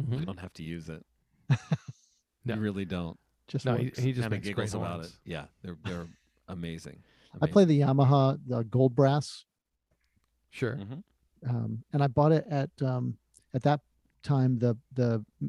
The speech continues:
Speaker 3: a member of the brass band was the owner of a music store. And he said, "If you ever wanna buy anything that I sell,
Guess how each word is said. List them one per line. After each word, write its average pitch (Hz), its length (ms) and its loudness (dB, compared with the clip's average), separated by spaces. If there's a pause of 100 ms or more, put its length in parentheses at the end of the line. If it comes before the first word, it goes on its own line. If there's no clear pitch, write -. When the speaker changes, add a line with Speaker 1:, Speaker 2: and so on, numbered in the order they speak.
(100)
Speaker 3:
a 160 60 0
member 135 260 4
of 117 80 4
the 117 60 -2
brass 120 280 2
band 120 380 0
was 113 340 -2
the 131 160 0
owner 131 220 4
of 117 100 2
a 117 60 2
music 117 320 0
store. 113 340 -2 (320)
And 120 80 4
he 120 60 4
said, 123 180 2
"If 113 80 0
you 127 100 2
ever 123 140 2
wanna 113 220 2
buy 117 200 0
anything 117 500 0
that 107 180 -2
I 110 100 -2
sell, 110 540 -2